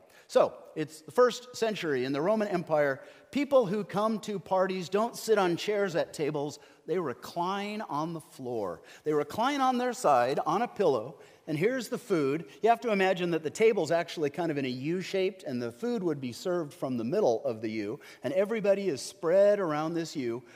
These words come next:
reclining like this. The other thing is this was probably a wealthy person's home,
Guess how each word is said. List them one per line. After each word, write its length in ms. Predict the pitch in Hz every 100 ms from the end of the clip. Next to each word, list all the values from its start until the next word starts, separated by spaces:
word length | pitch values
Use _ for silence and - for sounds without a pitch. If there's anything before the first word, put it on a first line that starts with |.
| -
reclining 720 | 143 135 - 226 208 123 123
like 240 | 151 123 -
this. 400 | 196 - - - _ _ _ _ _ -
The 60 | 311
other 180 | 330 302
thing 220 | 214 196
is 140 | 196
this 180 | 196 262
was 140 | 226 -
probably 400 | 247 247 247 226
a 80 |
wealthy 360 | 196 175 165 185
person's 600 | - 160 147 147 139 - -
home, 400 | - 220 110